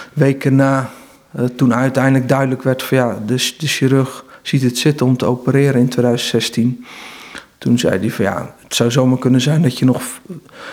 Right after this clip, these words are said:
nog, nog tien tot vijftien jaar heel prima kan leven op deze manier."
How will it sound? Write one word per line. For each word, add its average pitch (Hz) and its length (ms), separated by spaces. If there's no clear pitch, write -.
nog, - 200
nog - 220
tien 147 160
tot 131 200
vijftien 135 400
jaar 131 180
heel 139 180
prima 139 340
kan 131 180
leven 151 300
op - 100
deze 117 300
manier." 98 400